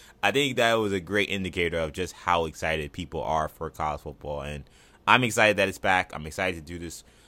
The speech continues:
uh, preview podcast. I think last year, I don't know if we did a, a full preview, or if we did, I don't remember doing one. I think that last year, 'cause of the way things worked out, we weren't able to do one. This w-, year, we have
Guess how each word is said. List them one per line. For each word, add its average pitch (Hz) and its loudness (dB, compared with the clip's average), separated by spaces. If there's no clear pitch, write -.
uh, 80 0
preview 92 -6
podcast. 80 -2
I 80 -10
think 110 -6
last 90 0
year, 85 -8
I 95 -4
don't 127 -2
know 107 -2
if - -10
we 92 -6
did 78 -6
a, 80 -6
a 65 -12
full 82 -8
preview, 92 -8
or 73 -8
if 60 -10
we 78 -8
did, 110 6
I 98 10
don't 87 2
remember 80 -4
doing 78 -4
one. 71 -8
I 73 -6
think 104 -6
that 92 2
last 82 0
year, 80 -10
'cause 90 -10
of 73 -14
the 78 -10
way 78 -8
things 73 -12
worked 73 -12
out, 73 -6
we 85 -14
weren't 82 -10
able 82 -10
to 71 -14
do 87 -10
one. 76 -12
This 135 2
w-, - -4
year, 135 6
we 104 -2
have 87 6